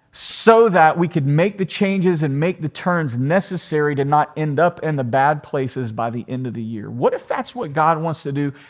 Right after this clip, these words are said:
And maybe that's why God has been stirring in my heart to communicate a message to us all about praying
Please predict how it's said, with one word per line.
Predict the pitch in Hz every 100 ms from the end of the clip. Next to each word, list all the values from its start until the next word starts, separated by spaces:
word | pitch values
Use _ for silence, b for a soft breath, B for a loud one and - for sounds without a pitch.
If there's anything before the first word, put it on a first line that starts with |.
| B B
And | 165 165
maybe | 160 226 294
that's | 269 254 -
why | 226 202
God | 196 190
has | 190 165
been | 160 147
stirring | - 175 165 156
in |
my | 160 170
heart | 165 147
to | 143
communicate | - 143 175 170 175
a | 143
message | 139 156 165 143
to | - 147
us | 156 -
all | 135 131
about | 131 120 101
praying | - 139 147 143